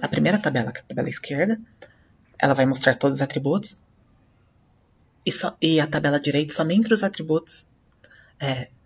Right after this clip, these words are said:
também vai mostrar os atributos, mas não vai mostrar atributos null, com valor null. Somente a-, atributos que partilham, que têm os mesmos. E por isso a importância também da renomeação dos,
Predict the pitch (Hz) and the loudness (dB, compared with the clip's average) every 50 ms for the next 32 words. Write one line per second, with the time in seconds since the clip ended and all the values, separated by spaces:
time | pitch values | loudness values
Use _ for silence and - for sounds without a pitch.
0 | _ _ _ _ _ _ _ - - _ _ _ _ _ _ - 180 165 175 196 | _ _ _ _ _ _ _ -20 -20 _ _ _ _ _ _ 6 8 8 8 6
1 | 208 220 208 175 - - - 151 139 - 139 - 151 160 156 160 156 - 175 170 | 6 4 2 0 0 -2 -2 -2 0 0 -2 -4 -2 -2 -2 -2 -2 0 0 0
2 | 165 175 185 180 180 175 175 - - - _ _ _ - 160 156 151 - - 156 | 2 0 0 0 0 0 0 -2 -4 -10 _ _ _ -2 0 0 -2 -4 -6 -2
3 | - 147 147 151 147 143 139 135 - - - - - 151 151 151 151 - 156 151 | 0 2 2 2 2 2 0 -2 -4 -8 -6 -4 0 2 2 2 2 -2 -2 0
4 | 147 135 - - - - _ - 151 139 143 143 151 151 151 147 131 117 117 117 | 0 0 -2 -6 -10 -16 _ -4 -2 0 4 6 6 6 6 4 2 0 -2 -6
5 | - _ _ _ _ _ _ _ _ _ _ _ _ _ _ _ _ _ _ _ | -12 _ _ _ _ _ _ _ _ _ _ _ _ _ _ _ _ _ _ _
6 | _ _ _ _ _ - - _ _ _ - - _ _ _ _ _ - - 160 | _ _ _ _ _ -20 -20 _ _ _ -20 -20 _ _ _ _ _ -4 -2 0
7 | 156 160 170 165 - 185 175 - - 156 - - 156 147 151 151 151 156 - - | 0 0 0 -2 -2 -2 -2 -2 -4 -8 -4 -4 -2 0 0 -2 -2 -4 -10 -10
8 | - - 160 160 160 156 156 156 151 151 143 151 - _ _ _ _ _ _ _ | -8 -6 -6 -4 -4 -2 -2 -2 -2 -4 -6 -8 -10 _ _ _ _ _ _ _
9 | _ _ _ _ _ - - - 165 165 160 - - - 190 175 151 - - - | _ _ _ _ _ -16 -2 0 0 0 2 2 2 4 4 2 2 0 -4 -10
10 | - - - - - 170 175 175 156 143 139 117 120 123 127 120 120 - - - | -6 -6 -4 0 0 0 0 0 -2 -2 -2 -4 -4 -2 -2 -2 -2 -4 -8 -12
11 | - _ 156 - - 196 202 190 - - 202 190 196 - 190 175 - - 165 175 | -12 _ -12 -4 -2 0 0 2 2 2 2 2 2 2 -2 -2 0 -2 0 0
12 | 196 202 - 156 - 147 151 160 185 190 160 147 139 175 175 175 185 185 185 - | 0 0 0 -2 -2 -2 -2 0 0 0 -2 -2 -4 -4 -4 -2 -2 -2 -4 -4
13 | - - 190 185 196 196 196 202 196 202 196 190 185 175 160 151 139 139 - - | -2 0 2 2 2 2 2 2 2 0 0 -2 -2 -4 -4 -4 -6 -6 -6 -10
14 | - - - - | -10 -10 -14 -16